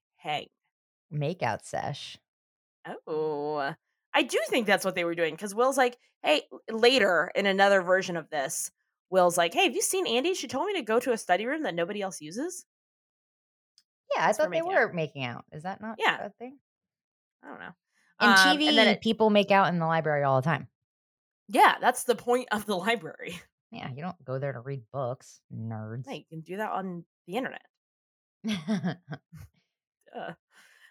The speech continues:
Speaker 1: Um, at Doug's, Bu-, Buzz is, like, jumping on the bed as Doug yells at him about ruining his answering machine. "Kids, an answering machine was like your voicemail, but it had
Speaker 2: <clears throat>
Speaker 1: tapes. And you
Speaker 2: And
Speaker 1: got
Speaker 2: it
Speaker 1: to
Speaker 2: was
Speaker 1: record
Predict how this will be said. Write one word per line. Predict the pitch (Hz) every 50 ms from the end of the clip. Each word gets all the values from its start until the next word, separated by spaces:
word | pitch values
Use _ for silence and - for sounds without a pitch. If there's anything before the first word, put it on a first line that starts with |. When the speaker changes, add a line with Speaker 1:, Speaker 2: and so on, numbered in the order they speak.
| _ _ -
Speaker 1:
Um, | 196 - - 214 196 190 185 180 175 175 175 170 - -
at | 202 208 190 170
Doug's, | 202 196 196 196 196 190 - -
Bu-, | - - 180 175 - - _ -
Buzz | 190 190 185 175 180
is, | 175
like, | 170 160 156 - -
jumping | 175 170 170 175 170
on | 170 160
the | 156
bed | 156 165 165 165 160
as | 156 151 -
Doug | - 156 160 -
yells | 156 147 160 -
at | -
him | 160 160 160 156 156 160 _ _ _ _ _ _ _ -
about | 196 185 190
ruining | 190 190 190 180 175 190
his | 175 165 -
answering | 170 185 180 190 190 180
machine. | 185 180 - - 190 190 190 - _ _ _ _ _ -
"Kids, | 320 311 254 - - -
an | 311 311 - 480 554
answering | 539 - 392 294 254
machine | 233 220 - - 220 208 202 202 202 202 196 - _ _ _ _ _ _ _
was | 220 233 220 - 240
like | 220 233 233 -
your | 240 196
voicemail, | 220 247 208 196 - 165 143 - - - _ _ _ _ _ _ _ _ _ _ -
but | 170 190 185
it | 202
had | 226 214 -
Speaker 2:
<clears throat> |
Speaker 1:
tapes. | 170 156 - - _ - - - - - _ _ _ _ _ _ _ _ _ _ -
And | 202
you | 214 202
Speaker 2:
And | 208
Speaker 1:
got | 185
Speaker 2:
it |
Speaker 1:
to | 190
Speaker 2:
was | 185 160
Speaker 1:
record | 160 170